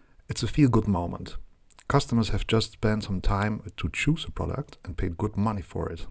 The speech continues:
so they will also be willing to take good care of it. In the circular mode and checkout pattern, I'm asked directly after purchase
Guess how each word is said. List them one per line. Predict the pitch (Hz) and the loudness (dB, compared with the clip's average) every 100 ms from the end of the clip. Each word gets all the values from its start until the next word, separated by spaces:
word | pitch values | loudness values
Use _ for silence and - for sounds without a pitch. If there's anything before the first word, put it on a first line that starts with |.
| - | -10
so | - 110 | -6 0
they | 104 | 2
will | 101 | 2
also | - 104 - 92 | 2 0 0 0
be | 92 | -2
willing | 85 90 | -2 -4
to | 92 | -2
take | 104 90 85 | 0 0 0
good | 98 - | -4 -6
care | - 135 87 | -4 -2 -2
of | 82 - | -4 -10
it. | - - - - _ _ - - - - - - - - | -12 -14 -14 -18 _ _ -18 -16 -16 -18 -20 -20 -20 -2
In | 120 | 2
the | |
circular | 117 160 147 139 | 6 8 8 6
mode | 117 117 113 | 4 4 2
and | 95 | 0
checkout | - 147 98 80 - | 0 2 2 -2 6
pattern, | 78 85 107 180 - _ - | 6 6 -4 -6 -12 _ -4
I'm | 104 101 | -2 0
asked | 101 - - | -4 -6 2
directly | 107 101 87 - 87 - | 4 4 0 -4 -10 -6
after | - - | -6 -6
purchase | - 82 - 87 85 | -4 -4 -4 -6 -6